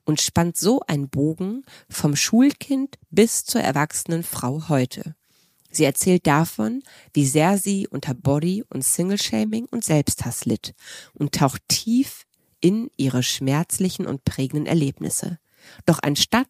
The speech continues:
darin zu versinken, stellt sie sich ihrem jüngeren Ich, um so die Wunden, die viele Jahre voller Trauer, Überforderung und Wut hinterlassen haben,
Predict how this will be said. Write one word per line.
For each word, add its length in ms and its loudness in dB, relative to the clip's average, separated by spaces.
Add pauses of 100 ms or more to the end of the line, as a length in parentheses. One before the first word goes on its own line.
darin 260 2
zu 120 -4
versinken, 720 -2 (300)
stellt 420 2
sie 100 0
sich 220 -2
ihrem 200 0
jüngeren 520 4
Ich, 320 -2 (340)
um 200 2
so 240 6
die 260 0
Wunden, 440 0 (300)
die 100 2
viele 460 0
Jahre 380 4
voller 320 -4 (120)
Trauer, 540 2
Überforderung 720 2
und 220 -2
Wut 160 4
hinterlassen 640 -2
haben, 240 -4